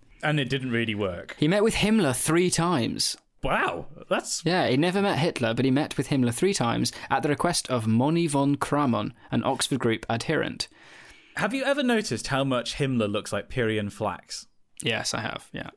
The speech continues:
Speaker 1: It's <laughs> for those of you who
Speaker 2: It's
Speaker 1: don't know, Pyrian Flax is a member of the Oxcast. Uh, he's a great guy. I've, I've, I've really, really liked Pyrian. And, um, <laughs> he does have more than a passing resemblance to, what was Himmler's first name?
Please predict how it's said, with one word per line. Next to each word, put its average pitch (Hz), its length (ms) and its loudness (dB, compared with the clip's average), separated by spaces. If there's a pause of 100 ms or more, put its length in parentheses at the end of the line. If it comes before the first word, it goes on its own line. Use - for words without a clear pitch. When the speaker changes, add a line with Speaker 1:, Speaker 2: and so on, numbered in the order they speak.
Speaker 1:
It's 147 200 -2
<laughs> - 420 -4
for 220 240 0
those 254 260 2
of 247 60 0
you 240 80 0
who 233 60 0
Speaker 2:
It's 214 80 -2
Speaker 1:
don't 220 240 2
know, 147 320 2 (480)
Pyrian 208 320 2
Flax 170 320 0
is 143 40 -4
a 151 40 -2
member 151 180 -2
of 139 60 -2
the 139 60 0
Oxcast. 113 800 -2
Uh, 110 300 0
he's 120 140 -2
a 123 40 -4
great 147 300 2
guy. 107 260 0
I've, 104 120 -4
I've, 117 340 -4
I've 120 240 -10
really, 123 280 0
really 123 240 -2
liked 110 280 -2
Pyrian. 104 460 -4 (100)
And, 107 320 -2
um, 107 460 0
<laughs> - 40 -20
he 147 220 0
does 151 480 -2
have 147 260 0
more 147 280 2
than 135 100 0
a 123 60 -2
passing 131 500 0
resemblance 123 760 -6
to, 104 260 -4 (400)
what 349 80 -4
was 392 120 -2
Himmler's 349 320 -2
first 277 360 -2
name? 320 380 -2